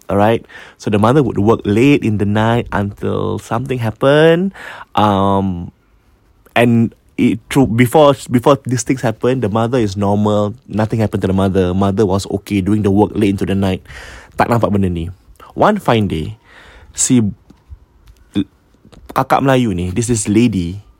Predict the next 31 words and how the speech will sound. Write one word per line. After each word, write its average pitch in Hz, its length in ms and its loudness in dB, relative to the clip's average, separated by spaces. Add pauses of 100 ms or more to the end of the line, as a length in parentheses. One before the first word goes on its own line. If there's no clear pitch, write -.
(520)
went 120 320 0
up - 220 0 (320)
to - 100 -2
the 104 220 0
house - 480 -4 (720)
along 120 340 4
with 110 120 -4
an 101 180 0
old 160 260 4
lady 90 300 -2
beside 85 340 -6
her. - 300 -6 (1120)
And 98 140 -4
she 202 220 0
claimed 92 440 -4 (560)
that 87 80 -6
this - 160 -6
old 120 160 4
lady 95 480 -2 (160)
is 110 80 -2
the 107 100 -2
mother. 104 540 -4 (1700)
So - 160 -16
then 302 160 0
the 156 80 4
mother 135 480 4
and 117 240 0
auntie 120 240 -2
is 143 80 0
like, 120 160 2
"Eh, 98 240 0